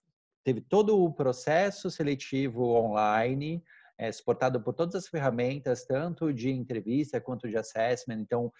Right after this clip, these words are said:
foi tudo feito através de tecnologia. Quando ela recebeu a carta oferta e fez o aceite, também foi tudo tecnologicamente, é, os documentos que ela mandou, todo aquele processo de D P, tudo feito de forma também tecnológica,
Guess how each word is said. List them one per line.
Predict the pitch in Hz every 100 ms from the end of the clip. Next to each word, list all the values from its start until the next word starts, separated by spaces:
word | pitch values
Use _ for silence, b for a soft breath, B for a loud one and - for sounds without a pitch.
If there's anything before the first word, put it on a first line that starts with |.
| b _
foi | -
tudo | 180 185
feito | - 139
através | 131 123 113 113
de | 98 -
tecnologia. | 101 107 101 101 92 104 110 135 170 b b b b _
Quando | - 147 151
ela | 160
recebeu | 147 160 170 135 135 160 185 156
a | 131 120
carta | 113 127 -
oferta | 120 - 120 120 104 107
e |
fez | - 120
o | 120
aceite, | - 113 113 -
também | 117 113
foi | - 110 -
tudo | 170 180 160
tecnologicamente, | 139 135 123 120 110 - 104 113 127 127 113 - 123 120 b b b 120
é, | 123 120 120 123 -
os | 107
documentos | 151 143 147 151
que | -
ela | 151 147
mandou, | 147 147 127 135 131
todo | 170 185
aquele | - 160
processo | - 139 151 135 135
de | 117
D | 139
P, | 139 - 139
tudo | 139 190 175
feito | 151 143
de | 131
forma | 120 131 123 117
também | 120 117 120
tecnológica, | 117 - 107 104 107 123 120 117 107 110 - 117